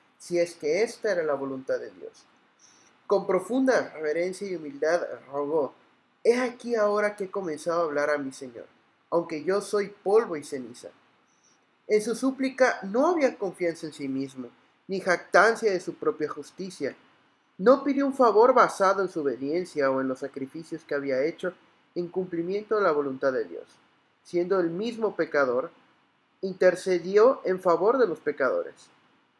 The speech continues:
Semejante espíritu debe tener todo aquel que se acerca a Dios. Abraham manifestó la confianza de un niño que suplica a un padre que ama.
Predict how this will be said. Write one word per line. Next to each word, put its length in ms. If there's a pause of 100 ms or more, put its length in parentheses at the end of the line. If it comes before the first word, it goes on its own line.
Semejante 560
espíritu 640 (100)
debe 400
tener 480 (220)
todo 560
aquel 460
que 180
se 140
acerca 500
a 120
Dios. 360 (720)
Abraham 500
manifestó 580
la 160
confianza 480
de 60
un 140
niño 400
que 120
suplica 560
a 40
un 160
padre 440
que 120
ama. 320